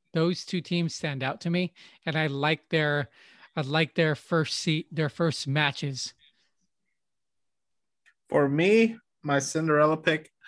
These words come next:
Speaker 2: I mean, they're a ninth seed, but, um, it would be, uh, Loyola Chicago.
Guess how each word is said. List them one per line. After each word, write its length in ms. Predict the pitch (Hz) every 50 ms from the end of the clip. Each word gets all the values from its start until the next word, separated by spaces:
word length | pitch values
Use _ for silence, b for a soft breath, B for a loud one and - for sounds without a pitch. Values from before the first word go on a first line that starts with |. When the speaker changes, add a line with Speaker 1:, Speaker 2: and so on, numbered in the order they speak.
| B B B B B B
Speaker 2:
I 60 | 147
mean, 140 | 165 165 165
they're 160 | 185 214 214
a 20 |
ninth 300 | 180 156 151 156 160 156
seed, 380 | - - 175 170 165 160 160 - -
but, 300 | 135 127 123 120 - - - 131
um, 540 | 127 120 120 120 117 113 110 107 107 104 _ _ _ _ _ _ _ _ _ _ - -
it 120 | 139 147
would 200 | 151 151 139 123
be, 340 | 139 135 135 135 135 131 127
uh, 440 | 127 120 117 113 113 110 104 104 104 104 _ b b b b b b b b
Loyola 520 | - 123 123 123 127 131 135 135 131 131 127
Chicago. 680 | 127 - 123 - - 117 117 110 95 101 95 92